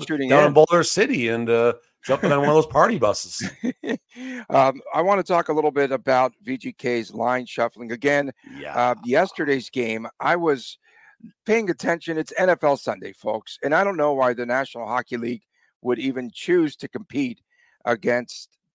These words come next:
Speaker 1: that massive National Football League on Sundays. In any event, uh, was it my imagination, or I texted you yesterday, I go, "Is Carlson on the line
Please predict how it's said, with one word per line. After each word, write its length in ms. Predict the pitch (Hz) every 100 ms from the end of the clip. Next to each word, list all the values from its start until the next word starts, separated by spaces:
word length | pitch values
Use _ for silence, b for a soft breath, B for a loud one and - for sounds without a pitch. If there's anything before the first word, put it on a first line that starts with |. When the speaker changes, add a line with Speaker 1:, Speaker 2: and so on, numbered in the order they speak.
| _ _ -
Speaker 1:
that 200 | 127 113
massive 720 | 120 127 135 123 - 113 92 _ _ _ _ _ -
National 460 | 127 123 - 110 101
Football 380 | 113 - 117
League 240 | 120 113 -
on 120 | 117 104
Sundays. 400 | 92 - - _ -
In 120 | 170
any 180 | 220 180
event, 300 | - 110 - _ b b b b -
uh, 220 | 135 135
was 200 | 139 160
it 100 | 302
my 220 | 247 170 151
imagination, 880 | 131 131 113 113 113 - 123 113 - b b b b
or 160 | - 127 139
I 60 |
texted 380 | - 208 175 147
you 80 | 139
yesterday, 440 | 131 139 127 107
I 80 | 117
go, 300 | 120 120 113 - b b b
"Is 140 | 214 -
Carlson 440 | 233 330 254 160
on 120 | 151
the 80 | 135
line 520 | 123 127 127 127 117